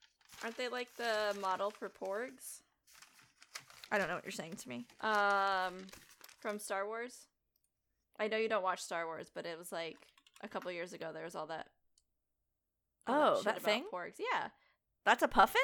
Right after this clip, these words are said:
Speaker 1: Well, it's modeled after a puffin.
Speaker 2: Oh, I had no idea.
Speaker 1: Yeah.
Speaker 2: Ew.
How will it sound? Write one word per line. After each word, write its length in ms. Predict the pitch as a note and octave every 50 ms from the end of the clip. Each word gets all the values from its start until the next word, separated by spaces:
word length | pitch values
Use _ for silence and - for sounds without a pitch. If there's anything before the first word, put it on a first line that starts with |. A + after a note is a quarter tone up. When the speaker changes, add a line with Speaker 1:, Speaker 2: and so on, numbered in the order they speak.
| C#5
Speaker 1:
Well, 220 | - B3+ C4+ C4+ C4
it's 180 | C4+ B3+ -
modeled 380 | - A3 A3 B3 E4 F#4+ A3 E3+
after 320 | E3 F3+ - - G3 E3+
a 60 | E3 E3+
puffin. 420 | - G3+ F3 - - F#3+ G#3 D4 - _ _ _ _ _ _ _ _ _ _ _ _ _ _ -
Speaker 2:
Oh, 160 | D#4+ F#4+ D4+
I 80 | A3+
had 160 | A3+ A#3 A3+ G#3
no 140 | G#3+ G#3+
idea. 380 | A3+ A3+ G#3 G3+ C4 F#4 - - -
Speaker 1:
Yeah. 140 | D#4 G4+ - - - - _ _ _ _ _ _ _ _ _ _ _ _ _ _ _ _ _ _ _ _ _ _ _ _ _ _ _ -
Speaker 2:
Ew. 400 | C#4+ F4+ A#4 G4 F#3+ A#2+ -